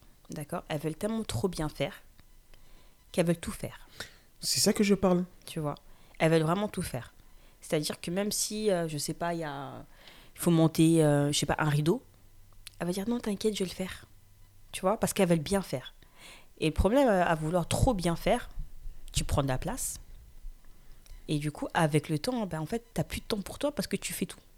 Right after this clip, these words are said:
Speaker 1: Tu vois ? Après, bien sûr, il y a des hommes.
Speaker 2: Non, mais attends, attends, attends.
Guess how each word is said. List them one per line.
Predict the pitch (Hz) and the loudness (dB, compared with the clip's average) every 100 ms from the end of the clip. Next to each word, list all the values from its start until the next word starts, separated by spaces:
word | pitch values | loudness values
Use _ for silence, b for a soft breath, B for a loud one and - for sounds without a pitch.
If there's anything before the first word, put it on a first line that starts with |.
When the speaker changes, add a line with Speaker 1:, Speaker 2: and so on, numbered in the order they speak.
| - - - - - - - - - - - | -20 -20 -20 -20 -20 -20 -20 -20 -20 -18 -6
Speaker 1:
Tu | 175 | -4
vois ? | 196 - - b b b - | -4 -6 -20 b b b 8
Après, | 156 - | 10 10
bien | 277 190 | 8 6
sûr, | - 220 | 6 4
il | 190 | 4
y | |
a | 131 | 4
des | 131 127 | 2 6
hommes. | 214 370 214 - - _ - - - - B B B B | 8 8 2 -2 -20 _ -20 -20 -20 -20 B B B B
Speaker 2:
Non, | 165 | 6
mais | |
attends, | 160 139 131 | 8 6 2
attends, | |
attends. | 117 117 | 0 -4